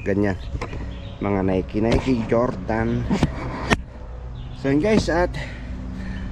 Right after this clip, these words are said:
bilid lang natin. Dahil wala pa naman tayong ano, wala pa naman yung oras natin,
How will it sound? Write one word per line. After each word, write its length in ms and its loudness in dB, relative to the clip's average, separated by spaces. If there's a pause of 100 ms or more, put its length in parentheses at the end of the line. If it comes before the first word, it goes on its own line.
(1080)
bilid 320 6
lang 160 6
natin. 320 2 (880)
Dahil 480 6
wala 240 4
pa 80 0
naman 320 4
tayong 720 2
ano, 240 -2 (240)
wala 160 0
pa 160 0
naman 400 2
yung 400 0
oras 320 -2
natin, 400 -2